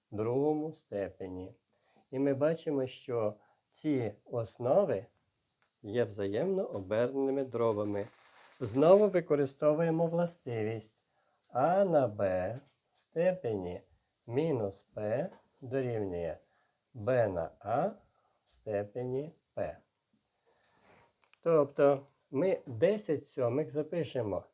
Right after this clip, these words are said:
десять сьомих, як сім десятих, при цьому знак показника змінимо на протилежний. Перепишемо тепер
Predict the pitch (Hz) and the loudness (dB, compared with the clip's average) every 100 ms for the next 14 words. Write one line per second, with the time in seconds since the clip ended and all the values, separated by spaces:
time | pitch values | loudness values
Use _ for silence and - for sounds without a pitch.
0 | - 120 104 110 - 104 85 - _ _ | -8 -8 -8 -14 -8 -8 -8 -14 _ _
1 | _ 123 127 - - - 170 123 92 - | _ -2 -2 -2 -18 -6 0 0 0 -12
2 | _ 117 110 - 87 85 - 185 202 _ | _ -10 -10 -6 -6 -6 -8 -10 -10 _
3 | _ _ - 139 135 151 147 131 107 113 | _ _ -4 -4 -2 -2 0 0 -2 -2
4 | 139 156 - 113 104 - 175 202 135 - | 0 0 -2 -8 -6 -2 -2 -2 -8 -4
5 | 104 - 131 107 120 135 160 165 160 107 | -6 -6 -10 -6 -2 0 0 0 0 0
6 | 120 - 117 123 101 95 92 95 104 104 | -2 -6 -12 -10 -4 -4 -4 -6 -8 -8
7 | _ _ _ _ - 214 196 - 156 156 | _ _ _ _ -4 -2 -2 -4 -6 -6
8 | 170 170 170 131 - 127 120 | -4 -4 -6 -12 -4 -2 -2